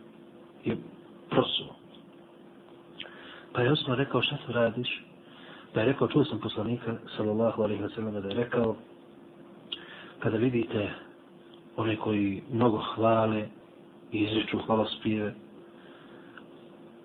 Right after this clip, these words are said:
pred njihovim licem ili u njihovo lice prospite prašinu. Naime, ne misli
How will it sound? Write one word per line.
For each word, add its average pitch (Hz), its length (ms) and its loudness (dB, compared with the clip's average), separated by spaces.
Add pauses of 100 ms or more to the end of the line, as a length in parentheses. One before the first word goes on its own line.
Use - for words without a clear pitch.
(140)
pred 113 160 4
njihovim 104 380 0
licem 110 460 0
ili 101 140 0
u 98 40 -2
njihovo 101 320 -4
lice 107 440 -2
prospite - 380 -4
prašinu. - 540 0
Naime, 156 220 4
ne 208 100 4
misli 135 220 2